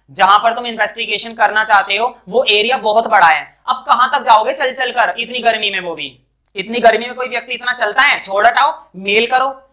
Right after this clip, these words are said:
मतलब कि large area, Large area में ये method best होता है, है ना? कहीं पर भी mail कर दो, Area तो छोड़ो, दूसरे state तक mail चला जाएगा, पूरे देश में कहीं पर भी mail चला जाएगा। बस mail करने वाले बनो तुम।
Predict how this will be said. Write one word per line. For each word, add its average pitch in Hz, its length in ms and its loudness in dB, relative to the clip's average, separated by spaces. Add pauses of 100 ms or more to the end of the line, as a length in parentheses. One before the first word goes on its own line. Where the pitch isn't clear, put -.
(120)
मतलब 202 320 -4
कि 254 160 -10
large 226 420 4
area, 180 340 0 (1160)
Large 170 500 4
area 175 260 -2
में 165 240 -8 (320)
ये 180 240 0
method 175 420 0 (360)
best 156 320 -2
होता 117 200 -14
है, 120 180 -20 (380)
है 151 80 -2
ना? 208 100 0 (360)
कहीं 185 220 0
पर 240 140 6
भी 254 100 0
mail 247 220 -2
कर 254 140 -2
दो, 262 220 -10 (440)
Area 226 360 2
तो 269 120 -2
छोड़ो, 262 560 -2
दूसरे 262 420 -4
state 269 360 -4
तक 254 160 -6
mail 254 180 -4
चला 247 200 0
जाएगा, 226 300 2 (300)
पूरे 240 320 -2
देश 240 280 -4
में 285 100 -8
कहीं 233 220 -10
पर 262 160 -6
भी 262 100 -10
mail 233 240 -4
चला 208 200 2
जाएगा। 247 360 2
बस 233 200 -4
mail 233 260 -6
करने 226 240 0
वाले 208 220 2
बनो 175 200 -4
तुम। 165 220 -14